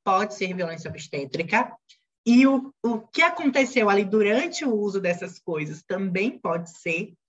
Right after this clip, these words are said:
é, tanto violência obstétrica quanto efetivamente o erro médico. E o após também. Então, assim, é,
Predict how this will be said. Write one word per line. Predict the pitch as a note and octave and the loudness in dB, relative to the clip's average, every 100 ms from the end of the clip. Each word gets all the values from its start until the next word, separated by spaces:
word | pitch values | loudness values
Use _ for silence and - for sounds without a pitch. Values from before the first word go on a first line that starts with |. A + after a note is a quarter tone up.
| _ _ - | _ _ -10
é, | D#3 D#3 D3 - _ _ | -6 -4 -6 -12 _ _
tanto | A3 A#3 B3+ | 0 2 2
violência | A3 G3 F#3 | 0 -2 -4
obstétrica | F#3+ - E3+ - F3+ | -8 -6 -6 -4 -6
quanto | - G3+ C4 C4 | -2 0 0 0
efetivamente | G#3 G3 F#3+ - F3 E3+ - | -2 -2 -8 -6 -4 -4 -6
o | E3+ | -8
erro | D#3+ | -8
médico. | D3+ C#3+ C#3 C#3+ - A#3+ B3+ - - - _ - | -8 -6 -6 -8 -4 -2 -2 -4 -20 -20 _ 0
E | C#4 | 2
o | D4+ | 4
após | D#4 C#4 A3+ A#3+ | 2 4 2 2
também. | - C4 G#3+ D#3 - _ _ _ _ _ - | 0 2 2 0 -10 _ _ _ _ _ -10
Então, | F3+ G#3+ | -4 0
assim, | B3+ - G#3+ E3+ - _ _ _ | 0 0 -6 -6 -12 _ _ _
é, | E3+ E3+ E3 E3 | 0 2 4 2